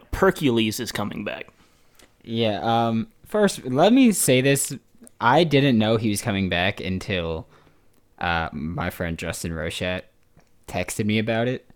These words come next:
Speaker 2: because Josina Anderson has me blocked on Twitter. So people would <laughs> retweet her tweet,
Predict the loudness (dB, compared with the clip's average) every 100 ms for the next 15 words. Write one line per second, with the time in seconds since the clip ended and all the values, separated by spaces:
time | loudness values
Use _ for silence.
0 | _ _ _ _ _ -2 -2 0 0 0
1 | -2 -2 -2 0 0 2 2 0 0 0
2 | -2 0 -2 -2 -2 -2 -2 -4 -2 -6
3 | -4 -6 -2 -2 2 4 6 8 6 6
4 | 6 6 6 6 8 8 6 4 4 4
5 | 0